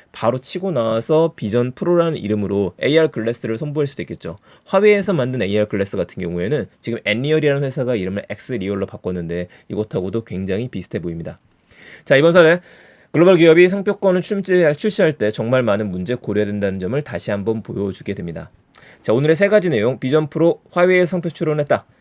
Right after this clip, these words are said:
애플워치 울트라 자동 야간 모드가 도입될 예정이다, 미국의 천재 소년이 스페이스X에 입사를 했다.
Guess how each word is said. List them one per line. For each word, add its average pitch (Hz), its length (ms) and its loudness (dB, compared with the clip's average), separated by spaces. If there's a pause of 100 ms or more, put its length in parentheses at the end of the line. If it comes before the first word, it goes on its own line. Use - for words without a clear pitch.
(120)
애플워치 - 340 -4
울트라 160 360 2
자동 120 280 0
야간 104 260 2
모드가 110 280 -2
도입될 104 380 -2
예정이다, 90 640 -2
미국의 92 320 -6
천재 151 400 -2
소년이 135 340 -2
스페이스X에 143 720 -2
입사를 107 360 0
했다. - 240 -4